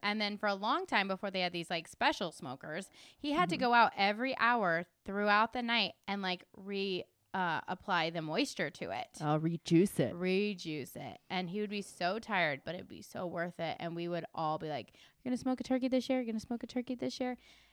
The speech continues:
Speaker 1: And one year he was like, "No, absolutely not. I am tired." So I
Speaker 2: Oh,
Speaker 1: was like,
Speaker 2: no.
Speaker 1: I was like, "Okay." So that was a sad Thanksgiving.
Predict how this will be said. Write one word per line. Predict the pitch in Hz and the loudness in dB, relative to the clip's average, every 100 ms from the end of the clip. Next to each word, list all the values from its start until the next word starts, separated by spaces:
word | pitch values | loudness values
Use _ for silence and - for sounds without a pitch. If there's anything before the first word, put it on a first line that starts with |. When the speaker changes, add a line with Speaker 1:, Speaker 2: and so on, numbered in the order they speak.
| - | -2
Speaker 1:
And | 214 208 | 0 2
one | 190 202 | 2 2
year | 175 | 2
he | 175 | 2
was | 175 165 | -2 -2
like, | 151 147 | -4 -2
"No, | 156 143 139 - | -2 -2 -4 -8
absolutely | 190 165 156 165 165 165 | -2 -2 -2 -4 -4 -4
not. | 160 147 147 - _ | -4 -4 -6 -10 _
I | 175 170 | -2 0
am | 165 175 | 0 -6
tired." | - - 147 127 120 - - _ - - - | -6 -2 -2 -2 -4 -8 -16 _ -20 -6 4
So | |
I | 208 190 | 10 12
Speaker 2:
Oh, | 185 | 10
Speaker 1:
was | 180 | 8
like, | 180 | 10
Speaker 2:
no. | 202 220 196 196 160 - - - - | 12 12 12 10 6 -4 -20 -12 -4
Speaker 1:
I | |
was | 247 269 | 0 0
like, | 254 | 2
"Okay." | 320 262 220 196 233 - - - _ _ - | 2 4 4 4 2 -4 -20 -20 _ _ 0
So | - 262 254 240 233 226 | 8 12 12 12 12 12
that | 196 | 8
was | - 226 | 4 2
a | |
sad | 190 165 139 143 | 2 4 4 2
Thanksgiving. | 151 123 - 156 156 | 0 -2 0 2 2